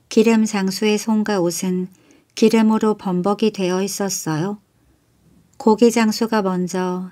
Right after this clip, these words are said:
재판관에게 말했습니다. "제가 이 기름 장수에게서 기름을 사고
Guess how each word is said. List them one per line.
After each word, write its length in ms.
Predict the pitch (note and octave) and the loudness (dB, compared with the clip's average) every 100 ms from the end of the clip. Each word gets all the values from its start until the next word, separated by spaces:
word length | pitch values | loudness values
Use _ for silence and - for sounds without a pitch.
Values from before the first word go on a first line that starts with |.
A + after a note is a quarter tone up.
| - | -10
재판관에게 920 | G#3 F#3+ G#3+ G#3+ G#3+ G#3 G#3 G#3 F#3+ | -6 -2 0 2 2 2 0 0 0
말했습니다. 840 | E3 F#3+ F#3+ G3 F#3 E3 E3 F#3 _ _ _ _ _ _ _ _ _ - | -2 -2 -4 -4 -2 -2 -4 -6 _ _ _ _ _ _ _ _ _ -8
"제가 380 | - G#3+ A3 | 2 2 4
이 160 | A3 A3 | 4 2
기름 340 | - G3+ G#3 | 0 0 0
장수에게서 840 | G3+ G3+ G3 G#3 G3 G3 F#3+ G3 F#3+ | -2 -4 -4 -6 -4 -6 -4 -4 -4
기름을 440 | - G#3 G#3 G3+ G3 | -4 -2 0 0 -2
사고 460 | G3 F#3+ - F#3 | -4 -8 -6 -8